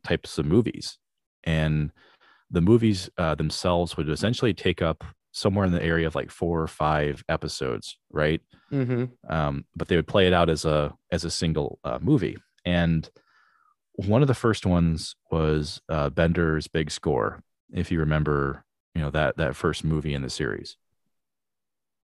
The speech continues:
Speaker 1: And what I thought was really cool about Bender's Big Score, um, was the idea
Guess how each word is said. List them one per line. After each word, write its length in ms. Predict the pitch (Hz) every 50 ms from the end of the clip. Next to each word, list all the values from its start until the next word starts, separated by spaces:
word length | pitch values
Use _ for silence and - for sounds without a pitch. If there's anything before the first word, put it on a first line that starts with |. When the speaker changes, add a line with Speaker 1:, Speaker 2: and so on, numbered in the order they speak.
| _ - - -
Speaker 1:
And 400 | 101 98 90 90 85 82 78 - - _ - - _ _ _ _ _ _ _ _ _ _ _ _ _ _
what 160 | - 113 113
I 80 | 107
thought 280 | 107 - - 147 156 -
was 140 | 147 123 -
really 160 | 139 135 120
cool 200 | - - 135 120
about 200 | 107 107 98 -
Bender's 380 | - 92 95 101 95 92 87 -
Big 220 | - 87 80 -
Score, 560 | - - - 131 131 110 95 87 87 82 80 - - - - - - _
um, 480 | 92 90 87 85 85 82 80 80 78 - _ _ _ _ _ _ _ _ _ _ _ _ _ _ _ - _ _ _
was 420 | - 101 98 104 101 101 95 - -
the 200 | - 107 104 -
idea 640 | - 113 131 117 110 113 107 107 101 95 92 85